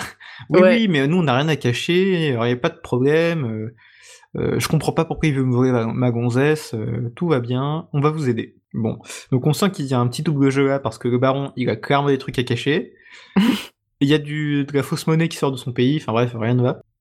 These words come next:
Speaker 1: Euh, mais du coup, et, euh, alors qu'il se fait raccompagner à la sortie du château,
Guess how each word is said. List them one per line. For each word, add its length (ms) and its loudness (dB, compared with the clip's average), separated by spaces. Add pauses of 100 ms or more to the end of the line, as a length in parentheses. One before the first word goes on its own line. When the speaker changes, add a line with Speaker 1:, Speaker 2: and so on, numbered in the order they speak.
(260)
Speaker 1:
Euh, 1600 0
mais 300 2
du 120 -4
coup, 380 0
et, 260 2
euh, 600 -2
alors 240 0
qu'il 140 -8
se 80 -10
fait 120 0
raccompagner 440 0
à 40 2
la 40 0
sortie 220 -4
du 100 -6
château, 520 0